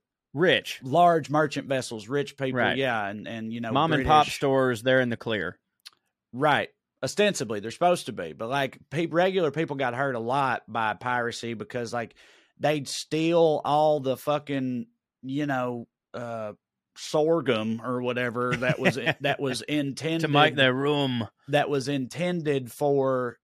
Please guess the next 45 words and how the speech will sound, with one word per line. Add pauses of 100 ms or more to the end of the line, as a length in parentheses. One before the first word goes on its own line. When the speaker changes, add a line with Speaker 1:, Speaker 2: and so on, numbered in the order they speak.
(100)
Speaker 2:
you
know, (160)
this
colony
in
South
Carolina
somewhere.
So,
like,
all
the
people
in
that
colony
now,
they
ain't
got
no
sorghum.
You
know
what
I'm
saying?
Like, (140)
Speaker 1:
Yeah.
Speaker 2:
that
type
of
thing (260)
happened
a
lot.
So
pirates
really (220)
fucked
a
lot
of
shit
up,